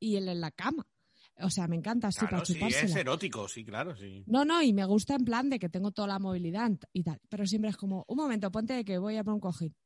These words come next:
Speaker 1: Me traigo un cojín y tal, amigos, no pasa
Speaker 2: Claro,
Speaker 1: nada.
Speaker 2: claro. Sí, sí.
Speaker 1: O sea, ya ahí sí.
Speaker 2: Yo ahora que
Speaker 1: Pero
Speaker 2: tengo ex-,
Speaker 1: claro.
Speaker 2: exceso de almohadas, puedo, puedo
Speaker 1: Claro.
Speaker 2: darle rienda suelta.
Speaker 1: Pero hay veces que es como, estás ahí de punta de pan, pues eso, un rollito B D S M, no le dices, "No, no, espérate, que voy a coger un cojín",
Speaker 2: "Esto
Speaker 1: ¿sabes?
Speaker 2: duele demasiado, nos hemos pasado.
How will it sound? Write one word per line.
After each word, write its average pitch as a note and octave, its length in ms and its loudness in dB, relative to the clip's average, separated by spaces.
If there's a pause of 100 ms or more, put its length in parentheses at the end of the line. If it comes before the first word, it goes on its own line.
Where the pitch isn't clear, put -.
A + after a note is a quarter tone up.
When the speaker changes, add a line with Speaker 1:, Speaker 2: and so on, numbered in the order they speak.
Speaker 1:
Me D#3+ 140 -2
traigo D3+ 200 -2
un D#3+ 120 -4
cojín D4+ 380 -2 (420)
y G3 100 2
tal, D3 220 -4
amigos, A3+ 560 0
no F#3 140 6
pasa F#3 240 0
Speaker 2:
Claro, F#3+ 160 2
Speaker 1:
nada. E4 40 -2 (120)
Speaker 2:
claro. - 60 -10 (260)
Sí, F2 220 -20
sí. - 80 -20
Speaker 1:
O - 40 -16
sea, F3+ 220 4
ya F3+ 220 0
ahí F#3 200 2
sí. F#3+ 380 -4 (420)
Speaker 2:
Yo B2+ 100 -2
ahora C#3 160 4
que - 60 -2
Speaker 1:
Pero A3 160 6
Speaker 2:
tengo C#3 80 2
ex-, G3+ 60 4
Speaker 1:
claro. G#3 280 4
Speaker 2:
exceso D3 420 0
de C3+ 60 2
almohadas, C3 600 0 (180)
puedo, F#2+ 560 -6
puedo - 20 -8 (120)
Speaker 1:
Claro. G3 220 2
Speaker 2:
darle F#2+ 220 -6
rienda F#2+ 280 -10
suelta. F#2+ 280 -14 (240)
Speaker 1:
Pero A3+ 200 2
hay A#3+ 100 2
veces A#3+ 320 0
que A3+ 100 -4
es G3+ 80 -4
como, G3 240 -4
estás F3+ 320 -4
ahí A3 280 -4
de G3 100 -2
punta G3+ 220 0
de G3 40 0
pan, G#3 300 -2
pues E3 160 0
eso, F3 240 0
un F3+ 80 -2
rollito G3 460 -2
B G3+ 100 0
D G#3 80 0
S G3 240 2
M, G#3+ 160 2
no F#3 120 0
le F3+ 80 2
dices, F3+ 200 0
"No, G#3+ 380 2
no, G#3+ 160 2
espérate, G#3+ 480 -2
que F#3 100 -2
voy F3+ 120 2
a F#3+ 100 2
coger A3 320 4
un A3+ 160 4
cojín", F#3+ 520 6
Speaker 2:
"Esto C#4 140 6
Speaker 1:
¿sabes? A3 260 6
Speaker 2:
duele C4+ 200 10
demasiado, A3+ 560 10
nos G3+ 120 10
hemos A3+ 240 10
pasado. F3+ 540 8